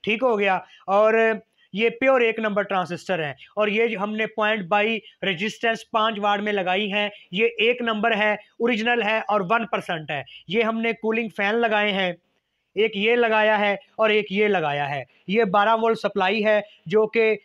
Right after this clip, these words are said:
हमारी डीसी में कन्वर्ट होके इस फैन को जाएगी, दूसरी इस फैन को और तीसरी हमारी इस इको को, इ-, इको कार्ड को जाएगी, ठीक हो गया जनाब। तो अभी हम आपको इसका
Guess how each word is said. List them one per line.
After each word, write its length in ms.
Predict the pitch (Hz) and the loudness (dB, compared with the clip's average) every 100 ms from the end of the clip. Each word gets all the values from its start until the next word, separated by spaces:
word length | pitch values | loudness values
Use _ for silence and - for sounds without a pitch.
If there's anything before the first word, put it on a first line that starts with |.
| - | -8
हमारी 360 | 196 202 208 226 | -2 2 2 0
डीसी 340 | 185 226 247 233 | 0 -2 -2 -2
में 140 | 220 | -2
कन्वर्ट 360 | 214 202 226 208 | -2 0 0 2
होके 460 | 190 202 220 202 - - | 0 0 -2 -2 -6 -10
इस 180 | 240 - | -10 -6
फैन 240 | 233 214 214 | -4 -4 -2
को 120 | 220 | 0
जाएगी, 480 | 208 208 202 208 202 _ - | 2 0 0 -4 -6 _ -10
दूसरी 320 | 170 220 226 220 | -2 -2 0 -2
इस 220 | 220 - | -4 -2
फैन 240 | 220 214 | -2 -2
को 200 | 208 220 | 0 -2
और 180 | 196 202 | 2 -2
तीसरी 380 | 202 214 214 220 | 0 -4 -2 -2
हमारी 460 | 196 202 196 208 202 - - | -2 0 0 0 -4 -10 -10
इस 160 | 220 | -4
इको 240 | 208 196 202 | -4 -2 -2
को, 220 | 202 - 220 | -4 -4 -8
इ-, 80 | - | -6
इको 220 | 214 226 | -4 -4
कार्ड 260 | 214 190 175 | 0 0 2
को 120 | 175 | -2
जाएगी, 420 | 143 123 113 113 _ _ _ - | -4 -8 -10 -20 _ _ _ -4
ठीक 180 | 220 | 0
हो 100 | 262 | 0
गया 140 | 220 220 | 2 0
जनाब। 360 | 202 196 175 - _ - | 0 -2 -2 -6 _ -4
तो 100 | 214 | -2
अभी 280 | 202 196 226 | -2 -2 -2
हम 300 | 214 208 175 - | -2 -4 -8 -2
आपको 600 | 202 202 220 214 202 - - | 0 0 0 0 0 -6 -12
इसका 480 | 196 - 214 208 | -12 -2 0 0